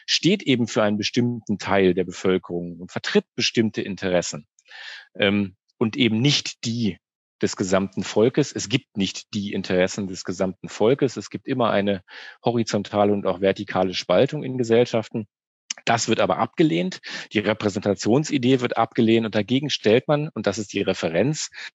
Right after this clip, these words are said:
auch wieder auf die sogenannte konservative Revolution, die Wegbereiter des Nationalsozialismus in der Weimarer Republik.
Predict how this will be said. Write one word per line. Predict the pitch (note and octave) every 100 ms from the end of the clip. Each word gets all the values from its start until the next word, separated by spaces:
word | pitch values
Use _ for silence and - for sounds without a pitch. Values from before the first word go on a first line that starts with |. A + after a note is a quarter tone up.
| - -
auch | G2 G#2+
wieder | A2
auf | G2 -
die | G2
sogenannte | G#2 G#2 F#2+ G2
konservative | - G#2 G#2 F#2+ F#2 G#2+ F#2+
Revolution, | F#2 F#2 F#2 - D3+ E3 D3+ A2+
die | G2+
Wegbereiter | G#2 - G2+ G2 G#2
des | G2+ G2
Nationalsozialismus | F#2+ - F#2+ G2 G#2 - G2 - F#2+ G2+
in | F#2+
der | F#2
Weimarer | F#2 F#2 F#2
Republik. | F#2 F2 F#2+ G2 B2+